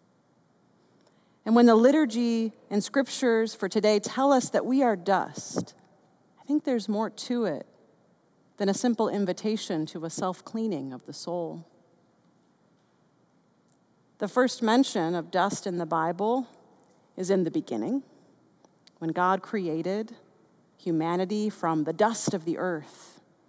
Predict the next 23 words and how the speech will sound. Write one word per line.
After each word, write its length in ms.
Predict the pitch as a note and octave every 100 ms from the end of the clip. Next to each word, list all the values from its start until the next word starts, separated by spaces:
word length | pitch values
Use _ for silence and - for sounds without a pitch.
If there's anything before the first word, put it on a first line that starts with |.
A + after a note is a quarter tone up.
| _ _ _ _ _ _
And 100 | G#3+
the 60 | A3+
word 280 | A3+ E4 C4+
shows 360 | - C#4 C4+
up 260 | C4 C4 C4
soon 280 | - F#4 D4
after 580 | F#3 F#3+ - G#3+ G#3+ G3+ - - -
at 100 | -
the 60 | F#3+
first 340 | - A3 -
mention 360 | G3 F#3 G#3 F3
of 180 | D3 -
humanity's 560 | F3 E3+ E3 F3 F3
demise, 640 | G#3 A#3+ C#4+ E3+ C3 - - - - _ _ _ -
when 120 | F3
God 240 | F#3+ G#3 G#3
tells 300 | G#3+ G#3 F3+
Adam 460 | F#3 G3 G#3+ G#3
that 100 | F3+
because 320 | F3 - G3+
of 80 | F#3+
his 100 | F3
disobedience, 960 | E3+ F3 F3 F3+ G#3+ G3 F3+ D#3+ E3